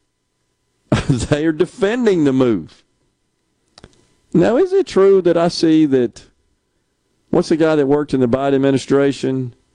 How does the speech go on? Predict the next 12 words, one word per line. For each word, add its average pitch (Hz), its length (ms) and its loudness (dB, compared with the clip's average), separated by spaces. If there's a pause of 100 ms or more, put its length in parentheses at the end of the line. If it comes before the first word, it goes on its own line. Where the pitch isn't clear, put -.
(220)
that 120 180 0
steals 143 380 0
luggage 127 380 0
all 131 220 2
over 131 160 0
the 131 80 0
place? 127 500 -4 (880)
Sam? 135 440 -2 (1000)
What's 120 220 -2
in 127 180 -2
his 120 220 -4
name? 123 300 -2